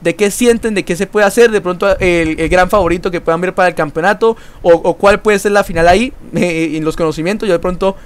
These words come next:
no sé ustedes, yo sí tengo un poco más de conocimiento de la liga colombiana que de, de la misma N B A,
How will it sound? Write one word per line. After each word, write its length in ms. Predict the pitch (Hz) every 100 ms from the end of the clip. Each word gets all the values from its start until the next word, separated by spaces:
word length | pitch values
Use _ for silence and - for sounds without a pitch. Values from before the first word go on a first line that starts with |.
| -
no 220 | 180 196
sé 160 | 190 196
ustedes, 380 | 190 208 220 220
yo 140 | 160
sí 160 | 170 165
tengo 180 | 180 180
un 80 |
poco 160 | 175 180
más 100 | 175
de 80 | 175
conocimiento 600 | 156 143 143 143 175 175 - -
de 120 | 151 147
la 80 |
liga 140 | 139 165
colombiana 380 | 160 143 156 170
que 400 | 156 127 120 117
de, 0 |
de 360 | 127 123 120
la 80 | 123
misma 260 | 135 160 160
N 120 | 165
B 140 | 139
A, 140 | 156